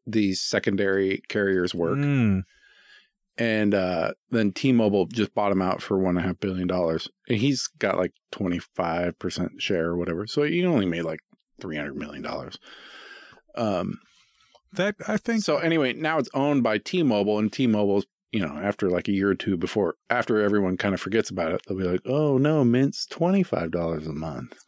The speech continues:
Speaker 1: Oh, shit, Mint's thirty-five dollars
Speaker 2: Yeah,
Speaker 1: a month."
Speaker 2: it's definitely
Speaker 1: Yeah. Oh, well.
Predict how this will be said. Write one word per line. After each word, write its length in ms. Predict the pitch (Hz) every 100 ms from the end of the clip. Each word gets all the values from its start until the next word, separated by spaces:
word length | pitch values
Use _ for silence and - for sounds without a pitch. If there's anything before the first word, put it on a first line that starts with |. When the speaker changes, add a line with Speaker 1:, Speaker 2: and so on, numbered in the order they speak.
| _ _ _ _ _ -
Speaker 1:
Oh, 240 | 233 202
shit, 400 | - - 196 135
Mint's 400 | 120 131 156 - - -
thirty-five 640 | 196 190 180 165 - 101 95
dollars 300 | 76 71 90
Speaker 2:
Yeah, 40 |
Speaker 1:
a 20 |
month." 100 | 120
Speaker 2:
it's 80 | -
definitely 580 | - 92 - 90 90 87 _ _ _ _ _ _
Speaker 1:
Yeah. 220 | 117 - - _ _ - _ _ _ _ _
Oh, 120 | 131
well. 180 | 98 -